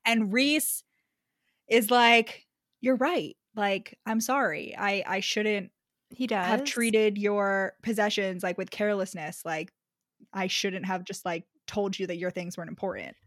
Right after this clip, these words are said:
Speaker 2: But then he still destroys her stuff on at least two separate occasions later on.
Speaker 1: What's the other? Oh, the bow.
Speaker 2: The bow, that's an accident. I was about to be riled up. There's another one that I don't think I wrote down, but I remember thinking it somewhere in the middle of the,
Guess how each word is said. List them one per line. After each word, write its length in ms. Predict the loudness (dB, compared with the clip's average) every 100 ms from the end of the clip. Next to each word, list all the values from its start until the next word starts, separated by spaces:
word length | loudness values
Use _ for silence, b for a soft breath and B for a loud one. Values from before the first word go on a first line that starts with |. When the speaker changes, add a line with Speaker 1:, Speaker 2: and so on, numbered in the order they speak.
| _ -10
Speaker 2:
But 100 | -2
then 100 | 0
he 100 | 0
still 260 | -2 -4 -2
destroys 440 | -4 -4 -4 -4
her 100 | -6
stuff 240 | -6 -6 -6
on 80 |
at 60 | -6
least 220 | -8 -8
two 140 | -8 -8
separate 260 | -10 -12 -12
occasions 440 | -10 -10 -10 -12
later 240 | -12 -14
on. 280 | -14 -12 -14 _ _ _ _
Speaker 1:
What's 260 | 0 0 2
the 100 | 8 10
other? 300 | 12 10 8 6
Oh, 240 | 6 4
the 120 | -2
bow. 520 | -4 -4 -4 -4 -8 -10 _ _ _ 0
Speaker 2:
The 100 | 8
bow, 220 | 10 10
that's 180 | 6 4
an 60 |
accident. 580 | 2 2 -2 -8 -6 -2
I 60 | 0
was 120 | 2
about 120 | 0
to 60 | 0
be 80 | 0
riled 260 | 2 2
up. 180 | 0 -2
There's 160 | -2 0
another 380 | 6 6 6
one 340 | 4 2 -2 -2
that 80 | 0
I 60 |
don't 220 | 0 -2 0
think 100 | 2
I 60 |
wrote 160 | 2 2
down, 140 | 0
but 80 | -2
I 40 | -4
remember 200 | -6 -8
thinking 260 | -10 -8
it 200 | -6 -6 -8 _ -8
somewhere 600 | -6 -2 -2 -2 -4 -6
in 100 | -8
the 60 | -6
middle 200 | -6 -6
of 120 | -6
the, 240 | -8 -10